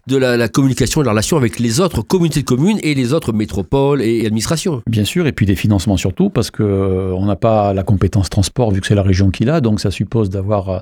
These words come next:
Speaker 2: un travail très fort avec la région, euh, qui a aussi la compétence transport scolaire, euh, qui a la, la compétence sur le rail, donc la S N C F. Donc c'est une réflexion qui va nous amener à, de toute façon, réinterroger, euh,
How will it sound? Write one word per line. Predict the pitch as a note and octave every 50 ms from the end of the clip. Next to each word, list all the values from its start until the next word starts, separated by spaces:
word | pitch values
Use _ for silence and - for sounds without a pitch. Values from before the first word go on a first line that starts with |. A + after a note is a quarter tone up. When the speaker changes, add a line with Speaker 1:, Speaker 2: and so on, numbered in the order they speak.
| - _ _ _ _ _ _ -
Speaker 2:
un | G#2+ G2
travail | - - G#2 G2+ G2+ A2 G#2 G2+ F#2
très | - - F#2+
fort | - - - G#2 F#2+ F2+
avec | F#2 F2 F2 E2
la | - G2
région, | E2+ F#2 F2 F2 B2 D3 D#3+ E3+ F3 E3+ E3 D#3+ C#3
euh, | A#2 G#2+ G2+
qui | F#2+ - - -
a | G2+ G2+
aussi | G2+ - - -
la | G2 F2+
compétence | - - F#2 - F2+ - G2 F2+ -
transport | - G#2 - - - F#2+ E2
scolaire, | - B2+ B2 C3 D3+ D#3+ E3+ - E3 D#3
euh, | D#3+ D3 C#3 B2+
qui | A#2 - - A#2
a | A2
la, | G#2 F#2+ - - _ _ _ -
la | G#2+ G2
compétence | - A2 F#2+ G#2+ G2+ - - G2 F2+
sur | - - A#2 G2+
le | G#2 G#2
rail, | G2 G#2+ G#2+ G2+
donc | G2 G2+ G2 F#2+ -
la | G2+ G2
S | F#2 - G2
N | F#2+
C | F#2 - D3+
F. | D#3+
Donc | C3 B2+ B2 - _ _ _
c'est | - - - - D#3+ -
une | F3 F#3+ F#3
réflexion | F3+ E3+ - - D3+ - - - G#3 G3
qui | - - D#3+
va | C3+ D3+
nous | D3+ D#3 C#3 A#2+
amener | C3 B2+ C#3 D#3+ F3+ E3+
à, | D3 B2+ A#2 G#2+ - _ _ _ _ _ -
de | A2 G#2+ D#3 E3+
toute | E3 D#3+ D3+ -
façon, | - - C3+ B2 - - - - E3+ F3 F#3 E3 - _ _ _ -
réinterroger, | - C3 C#3 C3+ B2 A2 - B2+ A#2+ G#2 G#2 A#2 A#2 G#2+ A#2+ C#3+ D#3 E3 E3 D#3
euh, | C#3+ B2 A#2 A2+ A2 G#2+